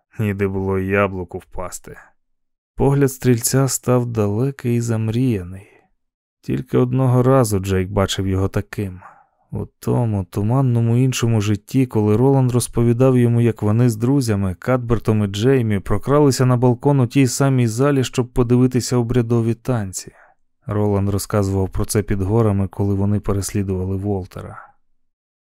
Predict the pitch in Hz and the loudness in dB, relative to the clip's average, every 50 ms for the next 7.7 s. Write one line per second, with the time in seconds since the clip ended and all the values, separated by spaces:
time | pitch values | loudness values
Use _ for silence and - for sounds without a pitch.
0 | _ _ _ - 101 101 95 92 - - - 113 107 101 98 92 - - 104 95 | _ _ _ -6 -4 -4 -4 -6 -8 -6 -2 0 0 0 0 -2 -4 -4 -6 -4
1 | 98 101 101 92 90 - - 104 95 95 95 95 98 98 98 95 92 90 92 101 | -2 -2 -2 -4 -4 -6 -4 -2 -2 -2 -2 -2 -2 -2 -2 -2 -4 -4 -4 -4
2 | 95 92 - - - - 113 101 90 82 - - - _ _ _ _ _ _ _ | -4 -4 -6 -12 -12 -10 -8 -8 -8 -12 -16 -20 -20 _ _ _ _ _ _ _
3 | _ _ _ _ - - - - 104 101 95 - - 110 101 104 98 98 104 98 | _ _ _ _ -20 -6 -4 -2 -2 -2 -4 -4 -6 -4 -2 -2 -2 -2 -2 -4
4 | 95 92 90 98 101 - - _ _ _ _ _ _ _ _ _ _ _ _ _ | -6 -8 -12 -16 -20 -20 -20 _ _ _ _ _ _ _ _ _ _ _ _ _
5 | _ - 95 92 98 95 92 90 90 87 - - 95 90 - 95 95 95 98 95 | _ -8 -4 -4 -2 -2 -2 -4 -6 -8 -8 -10 -10 -8 -6 -6 -6 -4 -4 -4
6 | 98 95 92 92 92 95 95 92 90 87 95 95 95 90 - 107 90 - - 95 | -4 -4 -4 -4 -4 -4 -4 -4 -6 -6 -6 -6 -6 -6 -6 -8 -10 -8 -8 -8
7 | 87 92 92 90 85 - - - 104 90 85 80 85 87 | -6 -4 -4 -6 -6 -10 -8 -8 -6 -6 -8 -10 -14 -18